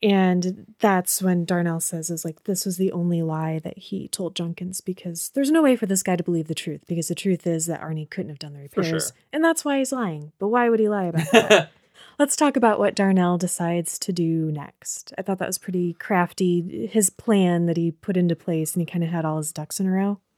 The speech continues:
Speaker 2: He's now seen the car drive himself. He's pieced together that Arnie's conveniently out of town. He decides, "I'm gonna call. I know he's at this chess tournament.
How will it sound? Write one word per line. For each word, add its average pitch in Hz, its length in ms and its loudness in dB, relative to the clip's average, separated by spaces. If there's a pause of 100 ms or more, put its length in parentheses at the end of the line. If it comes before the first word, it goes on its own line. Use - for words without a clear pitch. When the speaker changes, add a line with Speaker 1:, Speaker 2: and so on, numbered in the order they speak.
(140)
Speaker 2:
He's 156 260 4
now 143 180 6
seen 156 220 2
the 156 80 2
car 147 240 4
drive 120 280 4
himself. 117 300 0
He's 110 140 -8
pieced 120 260 -6
together 113 260 0
that 107 240 -4
Arnie's 113 380 -4
conveniently 107 500 -14
out 92 120 -4
of 90 60 -16
town. 90 420 -10 (320)
He 120 520 -2 (200)
decides, 135 520 2
"I'm 139 140 -2
gonna 151 180 2
call. 147 560 4
I 131 100 -2
know 139 300 4
he's 175 240 -4
at 143 200 -4
this 143 180 0
chess - 300 -2
tournament. 104 480 -4